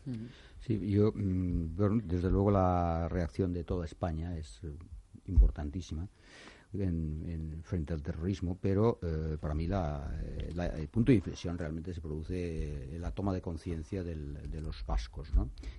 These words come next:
Que habían mantenido una actitud, eh, cómplice con eta, eh, por, por desistimiento, porque realmente no estuvieron a la altura como sociedad y tendrán que hacerse valer. Ahí sí que hay una autocrítica que está pendiente, no solamente la de,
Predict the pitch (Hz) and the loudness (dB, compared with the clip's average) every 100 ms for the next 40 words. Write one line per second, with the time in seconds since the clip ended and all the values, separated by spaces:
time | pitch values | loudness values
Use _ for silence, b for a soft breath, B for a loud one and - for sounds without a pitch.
0 | - 90 95 95 95 90 95 98 90 - | -4 0 2 2 2 0 0 0 0 -4
1 | 90 104 - - 73 73 76 73 73 53 | -2 -2 -4 -6 -6 -6 -6 -6 -8 -10
2 | - - - 92 90 - 87 76 82 85 | -10 -6 -2 -2 -2 -4 -4 -4 -4 -4
3 | 82 131 - b - 78 76 76 - 80 | -6 -6 -12 b -10 -4 -2 -2 -4 -4
4 | 78 76 76 - - 71 71 76 - 104 | -4 -8 -10 -12 -8 -6 -6 -8 -4 -2
5 | 113 76 76 71 - 67 73 64 92 78 | -2 -6 -8 -8 -8 -6 -6 -6 -6 -4
6 | 80 87 80 76 76 98 87 95 80 76 | -4 -4 -6 -4 -2 0 0 -4 -4 -6
7 | 71 101 85 80 73 - 90 85 82 90 | -4 -4 -4 -6 -6 -6 -6 -4 -4 -6
8 | 101 - - 73 71 - 71 82 78 80 | -8 -10 -10 -10 -10 -10 -6 -6 -6 -6
9 | 76 71 b b b b b b b - | -6 -8 b b b b b b b -8
10 | 80 78 78 78 110 95 82 82 - 98 | -6 -4 -4 0 2 2 0 -2 -4 -4
11 | 78 78 78 76 78 85 80 80 92 87 | -2 -2 -4 -6 -8 -6 -6 -6 -6 -4
12 | 76 73 - 73 - 69 98 - 85 82 | -4 -6 -6 -8 -6 -4 -4 -4 -6 0
13 | 117 82 87 - - 67 71 69 71 | 2 2 -2 -4 -8 -8 -8 -8 -10